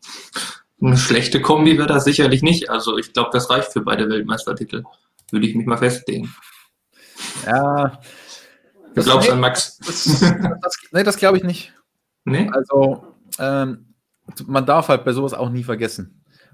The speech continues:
Speaker 2: Der Russell ist halt ein junger Fahrer. Und der hat jetzt, du hast ja vorhin schon mal gesagt, Jonas, der hat jetzt eine gute Vorstellung
Speaker 1: Mhm.
Speaker 2: mit Mercedes gezeigt auf einer speziellen Rennstrecke. Ähm, das sehen wir schon öfter mal, dass ein, ein Fahrer auf einer Strecke super performt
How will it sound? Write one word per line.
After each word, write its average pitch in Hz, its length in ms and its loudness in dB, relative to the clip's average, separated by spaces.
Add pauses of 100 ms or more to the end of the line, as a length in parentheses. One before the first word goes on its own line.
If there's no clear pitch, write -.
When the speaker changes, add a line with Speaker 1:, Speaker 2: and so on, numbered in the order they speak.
(120)
Speaker 2:
Der 110 120 2
Russell 156 600 0 (120)
ist - 140 -10
halt 113 160 -4
ein 117 80 -6
junger 113 280 -2
Fahrer. 95 540 -4 (340)
Und 107 180 -8
der 110 80 2
hat 120 80 2
jetzt, - 300 -6 (120)
du 127 80 -2
hast 123 140 0
ja 120 60 -2
vorhin 120 200 0
schon 110 80 -6
mal 104 80 -2
gesagt, 98 280 -4
Jonas, 92 180 -10
der 98 120 -4
hat 98 40 0
jetzt - 260 -10
eine 127 520 0
gute 117 280 -4
Vorstellung 113 440 -2
Speaker 1:
Mhm. 107 80 0
Speaker 2:
mit 104 120 -2
Mercedes - 260 -12
gezeigt 107 300 -4
auf - 80 -14
einer 95 140 -6
speziellen 101 500 -4
Rennstrecke. 92 580 -8 (1040)
Ähm, 113 320 -6 (320)
das 123 160 -4
sehen 147 120 4
wir 151 120 4
schon 127 320 2
öfter 123 300 2
mal, 98 260 2
dass 98 260 -2
ein, 101 360 -4 (200)
ein 104 100 -10
Fahrer 113 680 2 (340)
auf - 240 -10
einer 113 200 -4
Strecke 117 600 0
super 127 300 -6
performt 113 1000 0